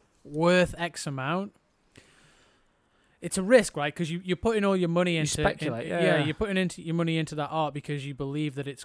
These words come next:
Speaker 1: it's worth X amount, and you believe, probably believe that the price is gonna go up at some point.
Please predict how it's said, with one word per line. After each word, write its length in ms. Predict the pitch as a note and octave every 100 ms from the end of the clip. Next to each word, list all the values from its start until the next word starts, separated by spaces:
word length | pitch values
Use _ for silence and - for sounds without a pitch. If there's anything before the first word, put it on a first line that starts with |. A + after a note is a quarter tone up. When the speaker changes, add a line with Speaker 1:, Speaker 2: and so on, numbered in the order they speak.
| -
Speaker 1:
it's 200 | D#3 C#3
worth 300 | C3+ C#3 C3 C3+
X 260 | C3 -
amount, 340 | C3 C#3+ C#3 C3+
and 100 | C3+
you 80 |
believe, 720 | B2+ C#3 E3+ E3 D3 C#3 B2+ - _ _ - - -
probably 340 | F#3 G3 E3+
believe 280 | C#3+ C#3 C3+
that 120 | C3+
the 60 | C#3
price 340 | - C#3+ C3
is 80 | B2+
gonna 240 | - C3 B2
go 320 | C3 C3 B2
up 120 | G2+ - -
at 160 | B2 -
some 380 | - D3+ C#3
point. 400 | B2 - B2 A2